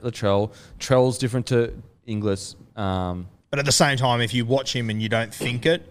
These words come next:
Speaker 2: you're probably lying.
Speaker 1: Yeah, yeah. If, if you're pretending that you don't see similarities, you, you, you're
Speaker 2: Yeah.
Speaker 1: lying. Even from their running gait and that.
Speaker 2: Yeah,
Speaker 1: Um,
Speaker 2: for sure.
Speaker 1: But yeah, we, we try as much as we can 'cause they're their own men, you know, charting their own course, and, and we always gotta respect that.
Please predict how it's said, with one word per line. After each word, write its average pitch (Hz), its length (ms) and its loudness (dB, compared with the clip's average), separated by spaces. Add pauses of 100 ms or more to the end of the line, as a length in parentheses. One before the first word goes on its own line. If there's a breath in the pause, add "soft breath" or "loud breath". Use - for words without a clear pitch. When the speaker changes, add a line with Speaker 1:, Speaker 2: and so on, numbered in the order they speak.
(300)
Speaker 2:
you're - 120 -14
probably 101 280 -2
lying. 90 420 -12
Speaker 1:
Yeah, 139 240 2
yeah. 98 220 0
If, 101 80 -2
if 123 140 -2
you're 143 100 0
pretending 170 560 0
that 135 140 -2
you 120 100 0
don't 120 260 2
see 110 200 -2
similarities, 87 680 -2
you, 90 80 -2
you, 90 180 -4
you're 95 140 -4
Speaker 2:
Yeah. 85 60 -4
Speaker 1:
lying. 80 280 -6 (420 soft breath)
Even 185 200 2
from 135 160 0
their 113 140 2
running 98 360 -2
gait 85 260 -2
and 85 180 -8
that. 76 180 -10 (140)
Speaker 2:
Yeah, 82 300 -4
Speaker 1:
Um, 78 100 -10
Speaker 2:
for 120 80 -6
sure. 104 340 -6 (800 soft breath)
Speaker 1:
But 98 160 -4
yeah, 95 140 2
we, 92 140 -2
we 107 100 0
try 135 220 6
as 127 100 2
much 110 160 -2
as 92 100 -8
we 95 80 -4
can 87 220 -6
'cause 95 120 -8
they're 98 120 2
their 98 160 8
own 113 220 4
men, 101 320 2 (600)
you 104 100 -2
know, 85 180 0 (140)
charting 107 400 2
their 95 160 2
own 98 200 2
course, 98 400 0
and, 90 240 -4
and 92 300 -6
we 101 100 -6
always 101 200 2
gotta 95 160 -2
respect 87 380 -6
that. 82 180 -4